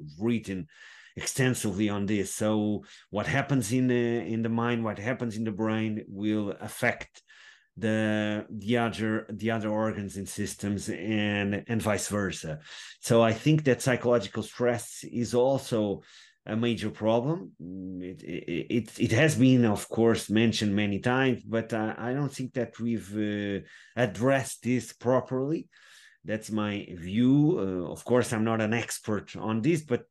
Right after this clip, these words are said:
uh, my view is that this has not been properly addressed, and it's, uh, we, we don't, um, we don't give it, uh, his due, um, his, his due effect. So I think that,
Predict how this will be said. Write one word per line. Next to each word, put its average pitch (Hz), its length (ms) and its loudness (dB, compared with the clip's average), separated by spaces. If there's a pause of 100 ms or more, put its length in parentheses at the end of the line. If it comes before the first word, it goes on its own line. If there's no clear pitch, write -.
uh, 92 420 -6
my 123 240 4
view 127 320 4
is 110 180 0
that 113 220 0 (180)
this 113 240 -8
has 110 200 -4
not 117 240 -2
been 113 260 0
properly 104 520 -4
addressed, 107 540 -2 (440)
and 117 180 0
it's, - 480 -6
uh, 98 220 -2
we, 117 260 -2
we 120 160 -2
don't, 123 320 -2 (120)
um, 104 840 -2 (760)
we 113 80 -2
don't 120 320 0
give 131 200 2
it, - 280 -4 (220)
uh, 110 400 0
his 101 320 -2
due, 123 800 2
um, 95 1300 -4 (400)
his, - 260 -12 (220)
his 113 200 2
due 123 300 6
effect. 120 500 2
So 110 280 4
I 110 80 4
think 127 380 0
that, 120 240 0